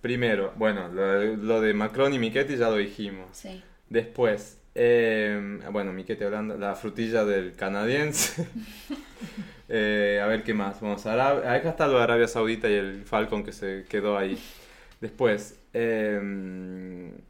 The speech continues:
Speaker 1: ah, bueno, Macri a las diez de la mañana. Chicos, ¿cómo envejece el ser presidente?
Speaker 2: Sí, ¿no?
Speaker 1: Ya lo
Speaker 2: ¿Viste
Speaker 1: vimos
Speaker 2: cómo
Speaker 1: con
Speaker 2: se
Speaker 1: Obama.
Speaker 2: arruina?
Speaker 1: Y ahora Macri, ¿vieron esta foto, este video de
Speaker 2: Que
Speaker 1: Macri?
Speaker 2: te la regalo. O sea, a veces uno no puede dormir porque
Speaker 1: ¡Qué
Speaker 2: tiene
Speaker 1: estrés!
Speaker 2: X reunión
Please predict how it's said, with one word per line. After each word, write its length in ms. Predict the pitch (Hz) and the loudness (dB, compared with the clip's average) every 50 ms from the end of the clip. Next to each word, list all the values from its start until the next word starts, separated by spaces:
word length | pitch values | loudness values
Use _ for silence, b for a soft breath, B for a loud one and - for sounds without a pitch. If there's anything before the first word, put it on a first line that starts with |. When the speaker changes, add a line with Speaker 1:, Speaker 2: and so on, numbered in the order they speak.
| _ - - | _ -12 2
Speaker 1:
ah, 160 | 120 127 131 127 | 6 8 8 10
bueno, 460 | 127 139 135 120 117 104 95 92 - - | 8 8 6 6 4 2 0 -2 -6 -6
Macri 440 | 110 110 113 127 131 135 131 123 | 0 2 4 4 4 2 2 2
a 60 | 113 104 | 4 4
las 120 | 101 98 | 2 2
diez 140 | 107 113 120 | 4 6 6
de 60 | 120 | 6
la 80 | 113 104 | 6 4
mañana. 520 | 101 104 110 117 117 120 117 110 101 95 92 98 98 - B B B B | 2 0 0 0 2 0 0 0 -2 -2 -4 -8 -16 -18 B B B B
Chicos, 400 | - - 120 127 123 147 135 - - | -10 -6 -6 -4 0 2 0 0 0
¿cómo 220 | - 127 147 147 | -4 -4 -4 -4
envejece 600 | 139 123 110 101 107 101 - - 131 131 - 139 | -2 -4 -2 -2 -2 -4 -2 -4 -6 -6 -4 -6
el 80 | 117 104 | -8 -6
ser 180 | - 113 113 | -6 -6 -6
presidente? 720 | 110 123 120 - - 107 98 101 113 123 123 120 123 - 95 | -6 -8 -12 -12 -10 -10 -8 -6 -6 -6 -8 -10 -10 -12 -14
Speaker 2:
Sí, 200 | - - 113 104 | -12 -10 -10 -10
¿no? 260 | 101 98 - - 120 | -10 -10 -10 -10 -4
Speaker 1:
Ya 100 | 117 123 | -2 0
lo 60 | 135 143 | 2 4
Speaker 2:
¿Viste 120 | 131 123 | 4 4
Speaker 1:
vimos 160 | 135 139 127 127 | 2 2 0 0
Speaker 2:
cómo 140 | 127 104 98 | 0 -2 0
Speaker 1:
con 80 | 98 | 2
Speaker 2:
se 60 | 101 107 | 2 4
Speaker 1:
Obama. 260 | 117 127 131 139 147 160 | 4 4 4 2 0 0
Speaker 2:
arruina? 180 | 175 190 - - b b b b b b b - | 0 -4 -10 -18 b b b b b b b -8
Speaker 1:
Y 100 | - 107 | -2 0
ahora 160 | 123 147 156 | 0 0 0
Macri, 420 | 135 120 127 156 - - 135 127 120 | -2 -2 -4 -4 -6 -6 -8 -8 -8
¿vieron 380 | 117 107 120 151 190 233 196 | -10 -10 -8 -6 -2 -2 -2
esta 180 | 165 - - 120 | -2 -2 -6 -10
foto, 340 | - - - - - - 139 | -4 -4 -4 -4 -4 -10 -12
este 180 | - - 143 | -6 -6 -6
video 300 | 110 107 104 104 120 139 | -6 -6 -4 -2 0 0
de 100 | 143 131 | 2 0
Speaker 2:
Que 60 | 113 | 0
Speaker 1:
Macri? 280 | 104 104 131 135 - 160 | -2 -2 -4 -4 -4 -4
Speaker 2:
te 40 | 139 | -4
la 140 | 117 107 104 | -4 -4 -6
regalo. 340 | 87 - 185 190 196 196 185 | -6 -8 -6 -6 -6 -6 -6
O 40 | 175 | -8
sea, 100 | - 185 | -8 -10
a 40 | |
veces 200 | 196 254 240 - | -8 -8 -10 -10
uno 160 | 214 208 214 214 | -8 -8 -8 -8
no 160 | 202 190 - | -8 -8 -6
puede 180 | 196 196 202 | -4 -4 -2
dormir 360 | 208 190 180 185 185 196 202 202 | -2 -2 -4 -4 -8 -12 -8 -6
porque 160 | 226 208 165 | -4 -2 -2
Speaker 1:
¡Qué 60 | 175 | -2
Speaker 2:
tiene 200 | 175 202 208 226 | -2 -4 -4 -4
Speaker 1:
estrés! 480 | 220 208 123 143 175 190 170 - - - | -6 -6 -4 -6 -4 -6 -6 -8 -6 -2
Speaker 2:
X 320 | 233 220 220 240 240 202 | -2 -2 -2 -2 -6 -6
reunión 560 | 196 208 190 185 196 196 202 214 226 233 233 | -4 -4 -6 -6 -6 -6 -4 -4 -4 -4 -6